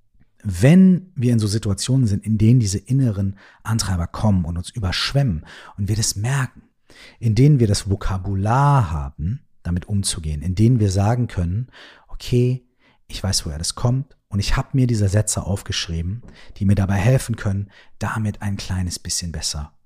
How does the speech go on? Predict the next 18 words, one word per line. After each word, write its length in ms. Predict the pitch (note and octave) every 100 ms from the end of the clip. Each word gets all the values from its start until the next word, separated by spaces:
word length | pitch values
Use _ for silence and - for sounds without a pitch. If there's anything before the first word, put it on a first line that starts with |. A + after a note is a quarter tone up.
| _
umzugehen. 640 | G2 E2 - - - - - _ _ _ - - - _ _ _
Das 260 | A#2 - C3
wird, 320 | G#3 A3 F#3
wie 140 | D#3 D#3
viele 420 | - F#3 G#3+ G3
von 140 | E3
diesen 180 | D3 C#3
Methoden, 460 | B2 - A#2+ G2 A2+
nicht 180 | B2
sofort 580 | G#2 B2+ D3 - C3+ A2+
beim 200 | A2 A#2
ersten 360 | A#2 B2 - G#2
Mal 280 | A#2+ G2+ F#2
all 200 | A#2 B2+
deine 200 | B2 A#2+
Probleme 380 | - B2 D#3 F#2
lösen, 400 | C#2 - - - _
aber 540 | C#3 E3 F#2+ A#2 -